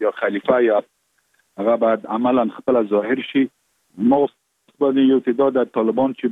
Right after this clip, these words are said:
په مشرقي ساحو کې وو، اه، دوی سره هم دغه سوالونه پیدا شو چې آیا بغدادي په، ب-، بکر بغدادي په باندې ولي مشرۍ و باندې ومني که د ملا عمر سره دوام ورکړي.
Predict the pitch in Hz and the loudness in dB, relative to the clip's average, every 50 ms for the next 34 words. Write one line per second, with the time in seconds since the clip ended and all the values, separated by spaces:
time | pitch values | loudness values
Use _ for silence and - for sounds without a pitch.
0 | - 120 117 113 110 101 113 107 101 - - - - 131 123 - - 117 107 113 | -2 0 0 0 0 0 -2 -6 -6 -8 -12 -4 -2 -2 -2 0 0 0 2 2
1 | 120 - - - - 123 120 123 123 - _ _ _ _ _ _ _ _ _ _ | 2 2 2 2 2 2 2 2 0 0 _ _ _ _ _ _ _ _ _ _
2 | - 107 110 107 110 110 - - _ - 104 101 127 127 117 - 120 120 120 123 | -2 0 2 2 2 0 -2 -6 _ -14 -4 0 2 2 2 2 0 0 0 2
3 | 123 120 120 113 - - 107 104 107 110 120 131 127 113 - - 101 107 107 123 | 0 0 0 0 -2 0 2 2 2 2 2 2 2 0 0 -2 -2 0 0 0
4 | 131 123 - - - _ _ - 117 120 120 - - 120 123 127 123 113 110 - | 0 0 0 -4 -8 _ _ 0 2 2 2 2 0 0 2 2 2 2 0 -2
5 | _ _ 101 110 107 98 104 107 101 98 117 135 127 - 127 127 117 101 95 90 | _ _ -2 -2 0 0 2 2 2 2 2 0 0 0 0 0 0 0 -2 -4
6 | - - - - - 92 95 107 107 - - 104 101 101 101 95 107 120 110 - | -8 -14 -12 -10 -8 -6 -2 -2 -2 0 0 0 0 -2 -2 0 -2 -2 -2 -2
7 | 110 104 107 107 98 95 101 107 131 135 - - - - 117 120 127 123 123 123 | -2 -2 0 0 0 0 -2 0 0 -2 -2 -2 -4 -4 -2 -2 -2 -2 -2 0
8 | 123 127 127 127 127 123 123 113 117 117 117 117 117 117 110 - - 127 123 123 | 0 2 2 2 2 0 -2 -2 -2 -2 -2 -2 -2 -4 -4 -2 0 0 2 2
9 | 117 113 117 117 113 113 117 117 117 117 113 113 113 104 - - 101 98 95 101 | 2 0 0 0 2 2 2 2 2 -2 -4 -6 -8 -8 -6 -4 -4 -4 -2 -4
10 | 98 98 98 101 95 95 117 127 120 - 123 113 117 113 117 113 117 120 117 120 | -4 -4 -2 -2 -2 0 0 0 0 0 -2 -2 0 0 2 2 0 0 -2 -2
11 | 120 113 - _ - 269 | -4 -4 -4 _ -8 -10